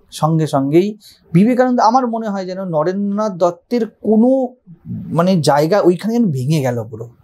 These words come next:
বিশ্বনাথ দত্তের ছেলে নরেন্দ্রনাথ, ওখানে যেন কোথাও যেন কোমরটা ভেঙে দেওয়া হলো। হ্যাঁ, দেখেছি। যেই না পাওয়া উত্তর যেন কোথাও ঘটে গেল। তারপরে বললেন, "আমাকে দেখাতে পারেন?" বড় বড় কথা তো সবাই বলতে পারে, "আমি দেখেছি।" "আহ,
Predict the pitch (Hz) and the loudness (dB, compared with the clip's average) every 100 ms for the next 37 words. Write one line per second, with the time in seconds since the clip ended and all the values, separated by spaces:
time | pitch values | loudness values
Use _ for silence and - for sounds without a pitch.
0 | _ - - _ - 139 151 - 185 185 | _ -20 -20 _ -2 0 2 0 0 0
1 | 185 185 226 214 220 214 208 180 190 190 | 0 0 0 2 4 2 4 2 2 0
2 | 202 170 160 156 180 196 196 202 185 156 | 0 0 0 -4 -4 -4 -2 -2 -2 -4
3 | 165 185 160 147 208 _ _ _ - 214 | -2 0 0 -4 -10 _ _ _ -4 -2
4 | 214 185 185 196 156 151 131 117 104 110 | 0 0 2 2 2 2 0 -2 -4 -12
5 | 113 _ _ - 131 120 120 120 - 113 | -14 _ _ -4 0 0 -2 -6 -8 -14
6 | - _ _ - _ 147 147 226 226 180 | -18 _ _ -20 _ -8 -2 0 2 0
7 | 165 180 190 180 165 - - 151 120 _ | 0 0 0 0 -4 -6 -6 -6 -6 _
8 | _ _ _ 202 104 147 - 160 117 113 | _ _ _ -4 -2 -2 0 0 -2 -2
9 | 110 107 - - _ _ _ _ _ 170 | -2 -4 -8 -16 _ _ _ _ _ -4
10 | 147 151 190 180 185 190 156 180 208 233 | -2 0 0 0 0 0 0 2 2 0
11 | 269 285 220 123 - 247 - 190 190 214 | 0 0 -2 -2 -4 -6 2 4 4 2
12 | 208 196 180 208 196 180 180 165 160 143 | 0 0 2 2 2 2 2 2 0 2
13 | 139 - 110 - - - - 131 135 | 2 2 -2 -4 -14 -14 -2 0 0